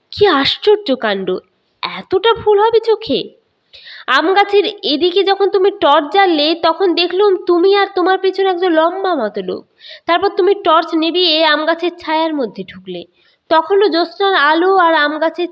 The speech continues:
ছায়ার অন্ধকারে আমি বেশ দেখতে পেলুম লোকটি তোমার পেছনে পেছনে যাচ্ছে। তোমার মাথার চেয়েও যেন এক হাত লম্বা, তোমার একেবারে ঠিক পেছনে।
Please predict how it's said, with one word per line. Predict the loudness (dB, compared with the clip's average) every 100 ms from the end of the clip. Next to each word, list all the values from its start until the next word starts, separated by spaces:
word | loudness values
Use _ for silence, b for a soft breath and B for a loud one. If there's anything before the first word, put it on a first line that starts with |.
| -10
ছায়ার | -4 -2 0 -2 -4
অন্ধকারে | -6 -4 -4 -4 -2 -4 -6 b b b
আমি | -4 -2
বেশ | 0 0 0 0
দেখতে | -2 0 -4
পেলুম | -2 -2 -2 -4 -8 B B B -2
লোকটি | -2 0
তোমার | -2 0 0
পেছনে | -2 -4 -4 -4
পেছনে | -4 -8 -8
যাচ্ছে। | -6 -6 -8 -12 -12 -12 _ _ _ _ 0
তোমার | 4 4
মাথার | 4 2 0 -4 -4
চেয়েও | -2 2 4 4 2 0
যেন | 0 0 0 -2 -2
এক | -2 -2 -6
হাত | -12 -8
লম্বা, | -6 -6 -6 -12 -12 -18 _ _ _ _
তোমার | 0 2 0 -2
একেবারে | -4 -2 0 2 2 -2
ঠিক | -6 -8
পেছনে। | -8 -10 -10 -14